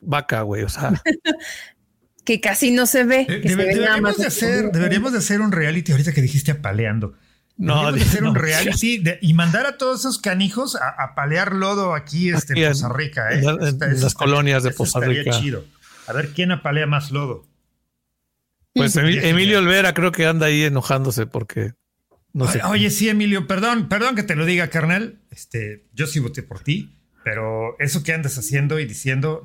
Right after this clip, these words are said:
Speaker 3: no va. La neta, eh, allá adentro están trabajando con equipo pesado y si quieres entrar con vehículos,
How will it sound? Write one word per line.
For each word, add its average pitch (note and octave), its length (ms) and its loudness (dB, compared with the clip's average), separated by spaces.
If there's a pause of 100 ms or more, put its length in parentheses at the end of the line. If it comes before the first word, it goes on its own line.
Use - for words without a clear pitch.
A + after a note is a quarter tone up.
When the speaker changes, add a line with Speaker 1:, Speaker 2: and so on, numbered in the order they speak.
Speaker 3:
no A#2+ 240 -2
va. A2 220 -8 (360)
La A2 80 -4
neta, F3+ 540 -2
eh, B2 400 -4
allá C#3 160 -2
adentro F3+ 240 -2
están E3+ 220 -4
trabajando D#3+ 420 -4
con C3+ 140 -6
equipo D3+ 300 -10
pesado E3+ 440 -8
y A#2+ 360 -14
si - 120 -20
quieres A3+ 400 -4
entrar E3+ 320 -4
con E3+ 180 -6
vehículos, F#3+ 840 -4